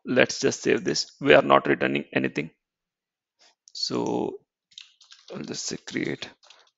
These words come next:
task records. Okay, let's save this. Now we can test this from Postman,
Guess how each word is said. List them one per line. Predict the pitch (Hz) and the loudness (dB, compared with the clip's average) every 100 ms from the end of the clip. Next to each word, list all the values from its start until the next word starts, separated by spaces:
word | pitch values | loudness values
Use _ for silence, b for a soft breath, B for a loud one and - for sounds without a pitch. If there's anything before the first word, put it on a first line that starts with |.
| _ - - | _ -10 -4
task | - - - - - B B B - 247 233 | -4 -4 -8 -10 -16 B B B -20 -18 -10
records. | 113 - 90 - - - _ _ _ - | -8 -4 -6 -4 -10 -10 _ _ _ -20
Okay, | - - - - | -20 -20 -20 -10
let's | 139 - - | -8 -6 -6
save | - - - - | -4 -2 -2 -2
this. | 143 - - - _ _ _ _ _ _ _ _ _ _ _ _ _ _ _ _ _ _ _ _ _ b b - _ _ _ _ - B B - | -2 -2 -4 -14 _ _ _ _ _ _ _ _ _ _ _ _ _ _ _ _ _ _ _ _ _ b b -20 _ _ _ _ -20 B B 2
Now | 202 | 4
we | 190 160 170 | 4 4 6
can | 196 208 | 6 6
test | 185 165 - | 6 6 4
this | 165 | 0
from | - 156 151 | 0 -2 -2
Postman, | 135 131 - 143 | -2 -4 -2 -4